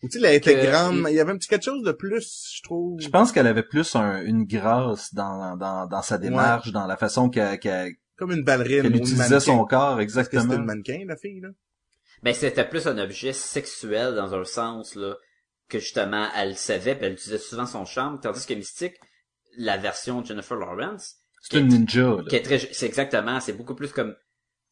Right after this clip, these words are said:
Speaker 2: une voleuse qu'une, que l'autre personnage.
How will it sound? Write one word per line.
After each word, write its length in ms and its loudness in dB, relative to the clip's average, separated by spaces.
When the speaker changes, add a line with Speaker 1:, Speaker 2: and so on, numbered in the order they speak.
Speaker 2:
une 160 -8
voleuse 920 2
qu'une, 520 -6
que 80 -6
l'autre 200 -4
personnage. 340 -6